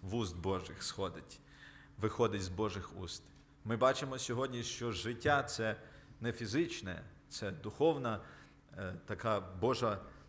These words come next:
милість, яка в серці нашому. І коли написано, Біблія каже: «Все, що тільки можеш стерегти,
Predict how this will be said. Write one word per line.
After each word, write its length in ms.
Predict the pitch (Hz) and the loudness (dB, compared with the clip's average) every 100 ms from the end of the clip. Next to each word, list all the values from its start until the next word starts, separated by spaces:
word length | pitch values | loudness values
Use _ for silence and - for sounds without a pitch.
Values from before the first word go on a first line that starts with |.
| - | -6
милість, 440 | 113 160 139 135 - | 4 6 6 2 0
яка 180 | - | 0
в 60 | 104 | 2
серці 380 | - 135 117 117 | 2 2 0 0
нашому. 500 | 107 98 - 95 95 - - - - | 0 -2 -4 -8 -10 -14 -20 -18 -10
І 80 | 101 | -4
коли 220 | 120 123 | 0 2
написано, 720 | 117 117 120 - 110 101 98 92 - - - - - - - | 2 0 0 0 0 0 0 -4 -10 -18 -20 -20 -20 -20 -4
Біблія 380 | 110 107 104 | -2 0 0
каже: 420 | 107 110 90 98 92 - | 0 -2 0 0 -2 0
«Все, 280 | - 165 156 | 4 6 4
що 200 | - 131 | 2 -2
тільки 340 | - 127 - | -4 -4 -4
можеш 340 | 120 123 113 - | -2 0 2 0
стерегти, 680 | - 120 117 - 165 180 | 2 2 0 -2 -2 -2